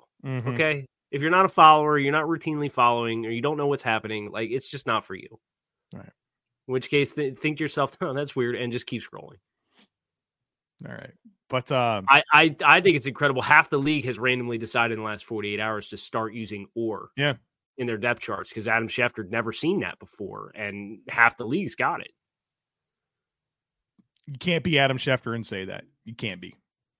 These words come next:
Speaker 1: You, you're telling, you're tell-, tell us that you've never looked at a depth chart prior to that one without telling us that you've never
Speaker 2: And,
Speaker 1: looked
Speaker 2: like,
Speaker 1: at a depth chart
Speaker 2: I
Speaker 1: prior
Speaker 2: gue-,
Speaker 1: to that
Speaker 2: I
Speaker 1: one.
Speaker 2: guess that's okay, but, like,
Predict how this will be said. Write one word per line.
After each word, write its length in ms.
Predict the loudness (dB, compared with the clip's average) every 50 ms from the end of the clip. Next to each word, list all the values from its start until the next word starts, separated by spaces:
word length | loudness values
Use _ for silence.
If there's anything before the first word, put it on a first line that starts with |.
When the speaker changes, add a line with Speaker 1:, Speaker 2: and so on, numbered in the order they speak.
| _ _ _ -4
Speaker 1:
You, 140 | -4 -2 2 6
you're 140 | 6 6
telling, 400 | 8 10 10 10 12 12 10 8
you're 140 | 8 6 6
tell-, 320 | 6 6 6 6 6 4 2
tell 360 | 0 6 8 8 8 10 8
us 280 | 6 6 4 2 0
that 240 | 0 4 4 4 4
you've 200 | 4 2 2 4
never 280 | 4 2 4 4 4 2
looked 220 | 2 2 2 2
at 60 | 0
a 60 | 0 2
depth 220 | 2 0 0 2
chart 280 | 2 4 4 4 2 0
prior 360 | 0 2 2 2 2 0 -2
to 140 | -2 -2 2
that 240 | 2 2 2 2
one 240 | -2 -4 -4 -4 -6 _ _ _ _ 0
without 260 | 4 4 4 4 4
telling 280 | 4 2 2 2 0 -2
us 120 | -2 -4
that 80 | -4 -4
you've 140 | -4 0 2
never 200 | 2 2 2 4
Speaker 2:
And, 80 | 4
Speaker 1:
looked 140 | 4 4 4
Speaker 2:
like, 20 |
Speaker 1:
at 60 | 2 0
a 60 | -2
depth 220 | -4 -4 -4 -2
chart 200 | 0 -2 0 2 2
Speaker 2:
I 60 | 2
Speaker 1:
prior 120 | 4 4 4
Speaker 2:
gue-, 80 | 2
Speaker 1:
to 60 | 0
that 120 | 0 -2 0
Speaker 2:
I 80 | 0
Speaker 1:
one. 80 | 0 0
Speaker 2:
guess 220 | 0 0 0 0 2
that's 200 | 0 0 2 2
okay, 560 | 0 0 0 -2 0 2 4 4 4 4 2
but, 200 | 0 0 -4 -4
like, 340 | -2 0 0 0 0 -2 -6